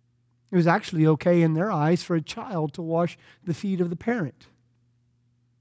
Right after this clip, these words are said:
And for those who were in the know, they would have probably realized that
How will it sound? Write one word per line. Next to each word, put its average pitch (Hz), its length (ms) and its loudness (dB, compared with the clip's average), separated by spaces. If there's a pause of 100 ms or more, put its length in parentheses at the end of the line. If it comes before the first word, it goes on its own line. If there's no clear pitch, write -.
(500)
And 139 300 -2
for 147 180 -4
those 147 380 2
who 165 120 2
were 151 160 2
in 147 180 4
the 135 60 0
know, 135 380 -2
they 156 120 0
would 139 120 -2
have 135 100 -8
probably 160 480 -2
realized 160 600 0
that 160 160 0